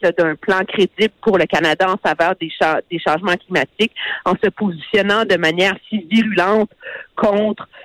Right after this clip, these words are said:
tout mécanisme de prix. Parce que est-ce qu'il faut rappeler qu'il y a une époque sous le gouvernement Harper, ma mémoire est bonne, c'est quand Jim Prentice <laughs> était ministre de l'Environnement, ça fait longtemps, où les conservateurs jonglaient avec l'idée d'avoir une bourse sur le carbone au Canada. Il y a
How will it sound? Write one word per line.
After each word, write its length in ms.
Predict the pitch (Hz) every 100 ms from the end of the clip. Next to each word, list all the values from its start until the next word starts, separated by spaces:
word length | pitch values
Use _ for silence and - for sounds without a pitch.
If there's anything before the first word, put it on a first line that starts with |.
| - -
tout 140 | 240
mécanisme 880 | 240 233 254 - 202 214 247 - 185
de 120 | 180
prix. 260 | 165 - 277
Parce 160 | 185 -
que 80 |
est-ce 100 | 180
qu'il 120 | - -
faut 60 | 320
rappeler 300 | 196 - 285
qu'il 140 | -
y 20 | 170
a 40 |
une 100 | 196
époque 320 | 220 254 285 -
sous 60 | 190
le 60 | 180
gouvernement 400 | 175 175 202 214 190
Harper, 400 | 165 - 208 285 - - - -
ma 60 | 202
mémoire 260 | 214 240
est 120 | 240 214
bonne, 200 | 240 240
c'est 80 | 220
quand 160 | 180 151
Jim 120 | 247 254
Prentice 500 | 226 220 - 294 330
<laughs> 40 |
était 240 | 269 - 277
ministre 300 | 233 247 254
de 120 | 202
l'Environnement, 540 | 185 185 190 175 226 269
ça 60 | 180 -
fait 80 |
longtemps, 380 | 202 165 - 254 330 - - _
où 80 | 196
les 120 | 247 339
conservateurs 760 | 302 - 240 226 180 240 320 285
jonglaient 380 | 254 226 226 339
avec 280 | 311 185 -
l'idée 260 | 240 240 240
d'avoir 320 | 196 196 202
une 100 | 208
bourse 200 | 214 226
sur 100 | 220
le 80 | 175
carbone 440 | - 185 214 190
au 40 | 139
Canada. 460 | 147 143 127 147
Il 100 | 170
y 60 |
a 40 | 185